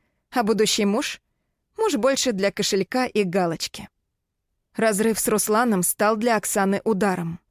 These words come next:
Он так легко вышел из её машины и перестал отвечать на звонки и сообщения, словно у них никогда ничего не было. В любой другой ситуации Оксана бы задрала подбородок выше,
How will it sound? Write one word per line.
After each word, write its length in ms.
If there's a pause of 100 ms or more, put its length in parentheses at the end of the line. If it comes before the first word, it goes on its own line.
(320)
Он 160
так 180
легко 380
вышел 360
из 100
её 300
машины 540
и 40
перестал 460
отвечать 480
на 80
звонки 420
и 40
сообщения, 720 (320)
словно 400
у 40
них 220
никогда 480
ничего 420
не 200
было. 300 (760)
В 60
любой 260
другой 340
ситуации 560
Оксана 420
бы 100
задрала 440
подбородок 640
выше, 360